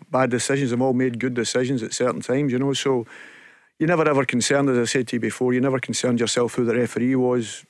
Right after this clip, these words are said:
You know, they have to make the big calls on the day. It's a job that I wouldn't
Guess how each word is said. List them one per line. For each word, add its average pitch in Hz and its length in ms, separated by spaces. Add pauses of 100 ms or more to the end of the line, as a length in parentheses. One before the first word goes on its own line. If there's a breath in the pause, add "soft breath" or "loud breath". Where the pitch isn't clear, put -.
(120)
You 120 60
know, 120 100
they 131 100
have 131 140
to 123 100
make 120 160
the 113 80
big 120 200
calls 120 260
on 113 140
the 117 80
day. 120 360
It's - 120
a 113 60
job 127 260
that 113 80
I - 60
wouldn't 117 360